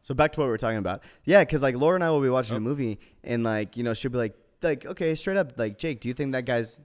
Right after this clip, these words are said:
Speaker 1: that guy's good looking?"
Speaker 2: Right.
Speaker 1: And I'll be like, "Yeah, it's a good looking guy." And she'll be like, "Yeah, I don't find him that attractive." But, but Zac Efron, on the other hand, and
Speaker 2: And
Speaker 1: I'm
Speaker 2: why,
Speaker 1: like,
Speaker 2: he looks like a little, like, uh,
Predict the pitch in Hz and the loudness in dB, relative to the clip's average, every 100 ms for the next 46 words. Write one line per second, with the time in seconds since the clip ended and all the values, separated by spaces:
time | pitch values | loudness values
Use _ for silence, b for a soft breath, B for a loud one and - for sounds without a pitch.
0 | - 123 120 107 175 156 104 82 65 117 | -12 -6 -6 -4 -6 -6 -8 -12 -16 -16
1 | 101 - - 147 147 151 147 - 392 240 | -18 -20 -6 -2 2 2 0 -4 0 0
2 | 165 156 170 156 147 170 151 110 - 127 | 0 -2 -2 -2 0 0 0 -2 -4 -6
3 | 110 127 127 139 - 117 110 101 95 104 | -6 -4 -4 -4 -4 -6 -4 -8 -8 -10
4 | 104 - 101 - b b - 147 156 135 | -8 -10 -12 -14 b b -4 0 2 4
5 | 165 165 151 165 156 123 117 110 110 113 | 4 4 2 2 2 0 0 0 0 -2
6 | 110 123 151 151 156 170 165 185 180 156 | -4 -4 -4 -2 -2 -2 -4 -4 -6 -8
7 | 139 131 120 117 113 113 110 113 107 104 | -10 -8 -6 -6 -8 -10 -10 -12 -10 -12
8 | 104 104 | -14 -16